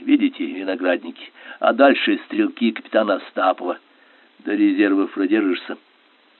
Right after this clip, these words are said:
«Я всю ночь не стрелял, ваше превосходительство. Все штыком да штыком. Теперь огнем велел, сил мало». «Правильно», — сказал Скобелев, вставая. «Ну, держись, поручик. При первой возможности выведем из боя».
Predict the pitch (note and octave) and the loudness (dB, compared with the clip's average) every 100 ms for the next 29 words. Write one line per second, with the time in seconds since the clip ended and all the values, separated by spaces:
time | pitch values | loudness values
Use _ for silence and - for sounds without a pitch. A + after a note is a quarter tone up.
0 | _ - - A#2+ A2 - A#2+ B2+ A#2+ - | _ -4 4 6 6 2 2 4 2 0
1 | A2+ G#2+ - A2+ A2+ A#2 - - F2 - | 0 0 2 2 6 4 2 -8 -10 -10
2 | - E2 E2+ - E2+ F2+ - - - _ | -10 -10 -10 -12 -10 -10 -10 -20 -20 _
3 | - _ - F3+ - - F#2+ A#2+ G2 G#2+ | -20 _ 2 2 2 -2 -2 0 -2 -6
4 | - - - F#3+ - _ _ _ - - | -10 -10 -6 -6 -6 _ _ _ -4 -2
5 | G#2 G#2 A2 G#2+ G2+ G#2 F#2+ - - G2+ | 0 2 2 4 4 4 2 -4 -4 0
6 | F#2+ E2+ - F#2 F2 E2+ - _ _ _ | 0 -2 -10 -6 -6 -6 -14 _ _ _
7 | _ - E2+ F2+ E2 E2 - - _ _ | _ -10 -6 -4 -4 -8 -14 -20 _ _
8 | _ _ _ F#2+ E2+ E2 - F2 E2 E2+ | _ _ _ -14 -12 -14 -14 -12 -12 -14
9 | - F2+ E2+ - - - - - - G#2 | -14 -12 -10 -12 -16 -20 -20 -20 -8 -4
10 | C#3+ B2 G2 G2 - - G2+ F#2 - - | -2 0 4 2 2 -6 -6 -4 -4 -6
11 | - - _ _ _ _ - F#2+ F2+ A2+ | -8 -10 _ _ _ _ 0 0 2 2
12 | B2+ A#2+ B2 A2+ G#2+ G2 G#2+ - G#2+ G2 | 6 6 6 4 2 0 -2 -4 -2 2
13 | G2 F2+ F#2+ F2+ D#2+ F#2 F#2 | 2 2 -2 -6 -6 -2 -2